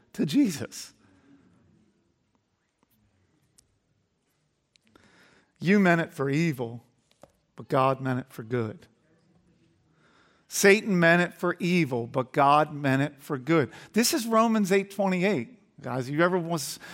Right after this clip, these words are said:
str-, you struggle to understand that God's working all things for good?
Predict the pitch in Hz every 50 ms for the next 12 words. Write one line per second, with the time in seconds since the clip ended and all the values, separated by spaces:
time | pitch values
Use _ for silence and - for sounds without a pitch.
0 | 180 170 - - - - - 196 175 - 208 185 143 - - - 202 196 190 196
1 | 180 170 147 - - - - - 196 196 196 185 - - - 220 214 202 185 170
2 | 156 - 185 175 185 190 160 160 202 202 170 - 196 185 185 185 185 175 - -
3 | 208 196 - - 208 175 156 214 180 135